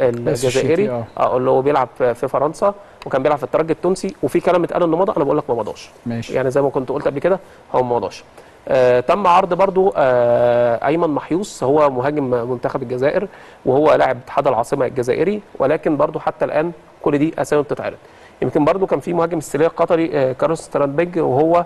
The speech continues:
Speaker 2: آه، من اللعيبة الفري، ولكن اللي أنا عارفه إن هو طلباته المالية كتيرة، ما كان تم الكلام معاه من بعض الناس القريبة من نادي الزمالك، آه، هو قال لأ. في نفس الوقت يعني في اقتراحات وفي أسامي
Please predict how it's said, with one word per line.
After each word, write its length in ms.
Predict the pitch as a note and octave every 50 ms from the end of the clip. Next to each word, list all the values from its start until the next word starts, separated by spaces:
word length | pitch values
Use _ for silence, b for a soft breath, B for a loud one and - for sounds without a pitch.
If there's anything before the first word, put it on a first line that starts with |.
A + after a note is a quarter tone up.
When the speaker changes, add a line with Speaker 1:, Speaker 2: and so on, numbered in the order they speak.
| B B B B B B B B B
Speaker 2:
آه، 460 | - C3 B2+ B2+ B2 B2 A#2+ B2 B2+ - - - -
من 160 | C#3+ D3 D#3
اللعيبة 460 | E3 D3+ C#3+ D3+ F3 E3+ F3+ F3+ F3 - - - - - -
الفري، 380 | C3 - - D3 E3+ G3 G#3+ -
ولكن 300 | D#3 C#3+ D#3+ E3+ - E3+
اللي 120 | D#3+ E3
أنا 80 | E3+ E3+
عارفه 380 | D3+ E3 E3+ - - E3+ B2+ D3
إن 120 | C#3+ C3+
هو 280 | C3+ D3+ D#3+ D#3+ D3 - -
طلباته 320 | C#3 C3 C3 D3+ D#3 -
المالية 360 | D3+ C#3 C3+ C3 D3 D3+ D3
كتيرة، 400 | B2 - - - - C#3+ C3+ B2+
ما 100 | B2 B2
كان 180 | B2 - B2+ A#2+
تم 220 | - C#3 C#3+ C#3
الكلام 340 | C3 - - C3 C3 C#3+ C#3+
معاه 200 | C3 B2+ C3+ C3+
من 180 | B2+ B2+ B2+ B2+
بعض 260 | C3+ C#3 C3+ B2 C3
الناس 260 | B2+ C3 C3+ C#3 -
القريبة 280 | C#3+ - C3+ C3 C3+ C3
من 60 | C3
نادي 120 | C#3 C#3+
الزمالك، 400 | C#3 C3+ C3+ C3+ C#3 D#3+ G3 G#3 - - - - B B B B B B B B -
آه، 320 | - C#3 C3 C3 C3 C3+ C3 - - - - - - - -
هو 160 | D#3 D#3 D3
قال 120 | C3+ C#3
لأ. 100 | A#2 - - - - - -
في 100 | - D#3+
نفس 200 | G3 G3 - G#3
الوقت 440 | G3 G#3+ A3 - - - - - - - - - - - - - -
يعني 200 | D3 C3+ C3 C3
في 80 | C3+
اقتراحات 520 | F3 - - - C#3 C3 - E3 F3 F#3+ -
وفي 340 | C#3+ - D#3+ E3+ F3 - C#3+
أسامي 380 | - - E3 F3 F3 E3+ -